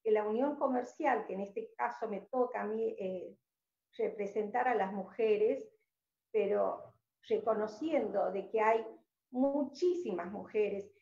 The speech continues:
y que nuestra producción económica de la provincia, del país, está basada más en la mujer que en el hombre. Nada más que en los papeles se ve más al hombre que a la mujer.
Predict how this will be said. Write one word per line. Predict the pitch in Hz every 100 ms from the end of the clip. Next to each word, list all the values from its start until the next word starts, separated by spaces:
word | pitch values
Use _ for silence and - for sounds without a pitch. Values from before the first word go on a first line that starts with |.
| _
y | 247 -
que | 240
nuestra | 240 302 339 277 208 -
producción | 196 196 202 - 247 240 226 202 - _ _ -
económica | 208 208 220 240 320 277 190 185 - 95 - _ _ -
de | 196 196
la | 190 185
provincia, | 185 208 285 269 - 180
del | 170 -
país, | - 180 240 269 - _ _
está | 160 - 320
basada | 311 - 302 285 233
más | 240 330 339 - -
en | 202
la | 190
mujer | 185 185 - 339 359 370 -
que | 196
en | 185
el | 175
hombre. | 214 202 170 175 175 _ _ _
Nada | 254 262 269
más | 269 247 208
que | - 208
en | 240
los | 320
papeles | - 262 294 269 294 285
se | 226
ve | 220 226
más | 220 226 - -
al | 196 208
hombre | 294 269 240 262 277
que | 185
a | 175
la | 175
mujer. | 175 - 185 175